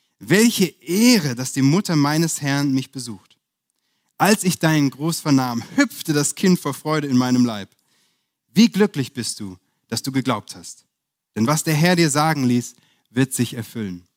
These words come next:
Und das ist so der Vorspann zu dem Lied von Maria.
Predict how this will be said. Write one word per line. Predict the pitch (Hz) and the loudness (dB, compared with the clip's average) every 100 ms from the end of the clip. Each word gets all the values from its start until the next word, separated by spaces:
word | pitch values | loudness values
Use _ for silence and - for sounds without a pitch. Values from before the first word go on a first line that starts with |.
| _ _ _ _ _ _ _ _ _ _ _ _ - | _ _ _ _ _ _ _ _ _ _ _ _ -2
Und | 139 | 2
das | 208 | 2
ist | 208 | 0
so | 185 | 2
der | 165 | 2
Vorspann | - - 170 196 - - 117 117 | 0 -2 0 0 -2 -2 0 0
zu | - | -2
dem | 120 120 | 0 2
Lied | 117 139 156 | 4 2 2
von | 135 | 0
Maria. | 120 113 117 92 | 0 0 -6 -8